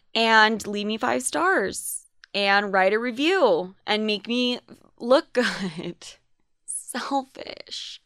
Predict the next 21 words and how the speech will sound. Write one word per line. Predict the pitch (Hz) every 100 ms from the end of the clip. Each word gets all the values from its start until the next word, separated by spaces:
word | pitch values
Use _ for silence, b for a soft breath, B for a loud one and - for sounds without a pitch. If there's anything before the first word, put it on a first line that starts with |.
| B B B
Selfish. | - - - 277 294 277 247 196 135 82 196 - B B B B -
Um, | 247 247 240 240 240 240 220 - _
yeah, | 226 277 269 220
not | 240 247
sure | 269 277 269 277
if | 269 -
you | 254 254
guys | 240 226 226 214 - -
were | 214 220 214
aware, | 214 190 202 190 180 190 220
for | - 208
any | 208
new | 208 208
listeners, | 196 196 214 214 214
I | - 196 196
was | 196 208
involved | 214 190 190
in | 202
a | 202 190
very | 180 180 180 185
public, | 190 196 190 180 180